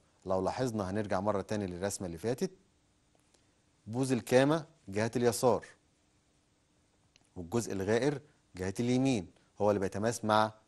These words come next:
البكرة أو عجلة التماس. في الحالة دي الدرج رقم واحد هو اللي عليه الإمرار. أما في الشكل التاني بوز الكامة البارز بقى جهة اليمين وتماس مع عجلة التماس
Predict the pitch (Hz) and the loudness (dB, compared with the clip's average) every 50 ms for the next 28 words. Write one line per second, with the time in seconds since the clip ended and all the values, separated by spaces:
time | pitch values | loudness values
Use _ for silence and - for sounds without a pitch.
0 | _ _ _ _ - 95 95 98 95 92 90 85 87 85 101 104 - - 110 113 | _ _ _ _ -10 -6 -4 -4 -4 -4 -6 -8 -6 -2 0 0 2 4 4 4
1 | 117 117 - - - 95 98 90 90 98 104 113 120 113 113 - - 127 131 135 | 4 2 0 -8 -6 -4 -2 0 0 0 0 0 -2 -4 -6 -4 -2 -2 0 0
2 | 131 120 - - - _ _ _ _ - - 95 87 - 127 127 131 127 143 147 | 0 0 -2 -6 -14 _ _ _ _ -12 -10 -10 -6 -2 0 2 2 2 2 0
3 | 117 95 92 117 127 117 113 110 107 - 107 104 107 117 117 110 117 95 104 113 | 0 2 2 2 2 4 2 0 0 -2 -2 -2 0 -2 -2 -2 -4 -4 -2 0
4 | 120 120 110 101 95 90 95 104 120 127 131 - - _ _ _ - 123 139 139 | 2 2 2 2 0 0 0 0 0 -2 -2 -4 -10 _ _ _ -6 -4 -2 -2
5 | 139 143 139 135 135 120 95 82 - _ _ _ _ - _ _ _ _ - 139 | 0 0 2 4 4 4 4 2 -2 _ _ _ _ -20 _ _ _ _ -2 0
6 | 160 165 151 135 117 - 139 135 127 113 92 - _ _ _ _ - - - - | 2 2 2 2 2 2 0 0 0 0 -2 -6 _ _ _ _ -14 -12 -6 -2
7 | - 143 - 135 123 117 - - 131 131 139 147 147 143 147 - _ _ _ _ | -2 -2 -2 -2 -4 -4 -4 -2 0 0 2 0 0 -2 -4 -10 _ _ _ _
8 | _ _ - 104 123 156 180 165 160 139 - - - 139 135 131 123 110 98 - | _ _ -10 -4 -2 0 2 2 0 0 -2 0 0 2 2 2 0 -2 -4 -8
9 | - 110 107 104 98 120 127 127 120 110 95 92 98 98 92 92 98 117 135 147 | -8 -6 -6 -2 2 2 4 4 4 2 0 -2 -2 -2 -2 -2 -2 -2 -2 -2
10 | 147 - 147 131 123 120 127 139 160 180 170 165 - _ _ _ _ _ - 101 | -2 0 0 0 0 0 0 0 0 -2 -4 -6 -12 _ _ _ _ _ -8 -4
11 | 104 110 - 120 117 131 135 131 117 107 - - 117 123 123 113 104 101 107 117 | -4 -2 0 2 2 4 4 4 4 2 0 -2 2 4 4 4 6 6 4 4
12 | 113 127 120 117 117 123 - - 127 123 135 147 170 165 - - - | 4 2 0 0 -2 -6 -4 -4 -2 -2 -2 -2 -2 -2 -4 -6 -8